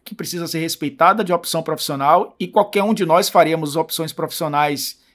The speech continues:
que desagradariam talvez ao seu chefe imediato, enfim, aos seus colegas de trabalho, ou até os admiradores do nosso trabalho,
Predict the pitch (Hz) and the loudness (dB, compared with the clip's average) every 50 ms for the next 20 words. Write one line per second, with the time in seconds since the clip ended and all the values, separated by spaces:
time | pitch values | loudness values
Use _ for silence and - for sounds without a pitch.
0 | _ _ - - 151 151 147 147 143 135 135 143 123 160 156 151 156 156 151 147 | _ _ -12 -8 -6 -4 -4 -4 -4 -6 -6 -2 -2 0 0 2 0 0 2 2
1 | 139 135 143 156 139 139 156 139 143 156 147 147 151 143 147 143 - 156 147 135 | 0 0 0 -4 -2 -2 -2 0 0 -2 -2 -2 -4 -4 -4 -6 -6 -6 -6 -8
2 | 135 - - 139 135 151 165 160 156 147 - 147 143 139 139 123 127 127 120 120 | -8 -8 -6 -4 -2 0 0 0 -2 -2 -6 -6 -6 -6 -6 -6 -6 -6 -2 0
3 | 135 147 147 143 139 - - 139 131 131 - - 135 131 127 120 - 127 - - | 2 4 4 2 0 -2 -6 -10 -10 -10 -10 -10 -10 -10 -10 -10 -10 -12 -10 -8
4 | 139 127 131 139 139 127 135 131 131 123 107 113 120 131 147 156 147 143 156 175 | -6 -4 -4 -6 -6 -8 -10 -8 -8 -8 -8 -4 0 2 4 4 4 4 4 4
5 | 170 165 - 208 262 262 254 - - - 156 147 151 151 147 143 135 123 - 147 | 2 2 0 -2 -2 -2 -2 -4 -4 -4 -4 -2 -4 -2 -2 -2 0 0 -2 -4
6 | 147 143 113 143 135 135 135 135 - 123 127 107 113 120 139 160 214 | -6 -6 -6 -8 -6 -6 -6 -8 -8 -8 -8 -6 -2 -2 -2 -2 -4